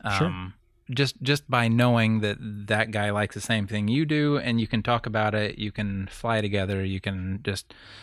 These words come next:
Speaker 2: you know, sit down, have a conversation, and just enjoy your time together. And that's,
Speaker 1: Yeah.
Speaker 2: that I really like. I, I enjoy that part of this a lot.
Speaker 1: And, you know, I mean,
Speaker 2: So.
Speaker 1: you, you never know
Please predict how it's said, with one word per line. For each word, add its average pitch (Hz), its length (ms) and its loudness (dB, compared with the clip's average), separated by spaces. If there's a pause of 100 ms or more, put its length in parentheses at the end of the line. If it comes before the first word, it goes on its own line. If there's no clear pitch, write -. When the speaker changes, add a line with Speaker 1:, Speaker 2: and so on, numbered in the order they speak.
(280)
Speaker 2:
you 127 80 0
know, 110 120 6
sit 120 220 -2
down, 113 220 4
have 110 140 2
a 104 40 -8
conversation, 107 600 0
and 101 120 -2
just 101 180 -6
enjoy 101 280 0
your 95 100 -6
time 101 240 -4
together. 92 300 -8
And 98 100 -2
that's, 127 220 0
Speaker 1:
Yeah. 110 100 -4
Speaker 2:
that 165 220 4
I 113 60 2
really 104 300 0
like. 92 400 -8
I, 104 220 -6
I 104 80 -2
enjoy 104 440 -2
that 95 180 -6
part 101 180 -6
of 101 80 -10
this - 240 -12 (100)
a 104 60 -6
lot. 98 300 -8 (400)
Speaker 1:
And, 143 140 4
you 143 80 6
know, 156 300 2 (120)
I 143 60 -2
mean, 135 340 -2
Speaker 2:
So. 87 60 -20 (480)
Speaker 1:
you, 151 220 0
you 139 160 6
never 156 340 4
know 117 540 4